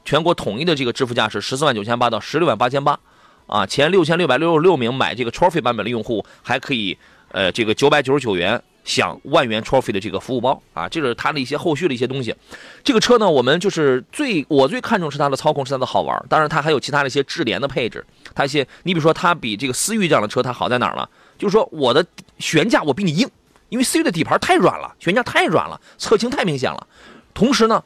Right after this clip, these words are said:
我还有大空间，我还能用，我有boss音响，九支顶级的boss音响，而且我还有这个智能的那个斑马系统，我可以声音控制，我还有其他的一些个这个，这个，这个舒适的配置，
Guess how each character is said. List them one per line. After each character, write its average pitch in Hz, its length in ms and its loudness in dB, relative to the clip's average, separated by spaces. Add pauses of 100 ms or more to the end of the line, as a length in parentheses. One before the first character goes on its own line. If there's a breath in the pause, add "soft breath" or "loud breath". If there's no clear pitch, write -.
我 - 80 -4
还 180 120 4
有 170 80 2
大 - 100 -6
空 196 160 2
间， 233 260 4
我 131 100 -4
还 170 100 2
能 220 100 4
用， 311 200 4 (680 soft breath)
我 170 120 6
有 214 120 6
boss 233 340 2
音 240 200 0
响， 143 140 0 (640)
九 151 280 4
支 269 180 0
顶 175 280 0
级 139 120 -2
的 156 60 4
boss 139 300 2
音 135 140 -2
响， - 160 -2 (520 soft breath)
而 185 120 4
且 208 120 0
我 156 100 2
还 147 140 2
有 180 120 6
这 156 140 0
个 123 180 2 (280 soft breath)
智 254 220 2
能 147 180 0
的 185 60 -2
那 180 80 -4
个 147 60 -2
斑 254 160 4
马 156 140 -2
系 190 140 -8
统， 147 120 0
我 123 60 -2
可 - 100 -4
以 160 80 2
声 233 160 0
音 262 120 -2
控 349 200 -2
制， 131 140 -8 (460 soft breath)
我 135 100 0
还 190 60 4
有 180 120 4
其 - 160 -4
他 226 220 0
的 277 60 0
一 170 120 -2
些 143 160 2
个 127 180 2 (280 soft breath)
这 151 100 -4
个， 135 80 -2
这 135 80 0
个， 135 80 -2
这 127 80 -4
个 107 540 0
舒 220 160 -2
适 185 100 0
的 165 80 2
配 165 160 0
置， 113 160 -8